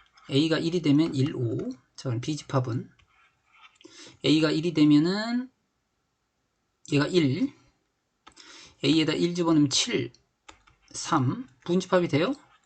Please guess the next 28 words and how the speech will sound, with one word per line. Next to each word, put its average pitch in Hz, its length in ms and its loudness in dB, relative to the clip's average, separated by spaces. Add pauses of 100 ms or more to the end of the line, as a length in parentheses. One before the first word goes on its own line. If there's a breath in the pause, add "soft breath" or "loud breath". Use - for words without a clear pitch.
안 - 120 0
되죠. 160 340 -2
오가 165 240 0
없으니까 131 420 0
안 120 100 -2
되죠. 135 460 -4 (460 loud breath)
마이너스 160 500 0
일이라고 143 360 0
해봅시다. 156 720 -4
자, - 140 -6
그럼 123 140 -2
A 135 160 0
집합은 143 520 -6 (720 loud breath)
마이너스 151 440 -2
일이라고 147 280 -2
하면 147 120 0
일, 156 140 -4
삼. 127 480 -4 (1500 loud breath)
자, - 140 -20 (100)
B 143 160 -6
집합은 175 840 -2
마이너스 151 480 0
일 135 60 -2
집어넣어 135 300 0
볼게요. 202 640 -4
그럼 139 180 0
얘는 123 180 0
일. 170 300 0